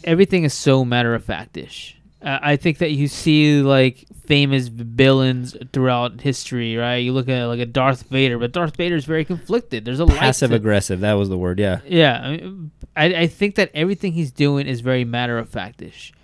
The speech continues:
Speaker 1: He feels that the Nazi is a superior person and that he's doing almost God's duty here by killing the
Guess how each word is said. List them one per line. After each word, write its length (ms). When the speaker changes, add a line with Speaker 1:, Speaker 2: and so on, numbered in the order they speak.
Speaker 1:
He 140
feels 560
that 140
the 80
Nazi 500
is 140
a 100
superior 560
person 460
and 180
that 140
he's 180
doing 400
almost 400
God's 520
duty 680
here 220
by 240
killing 560
the 260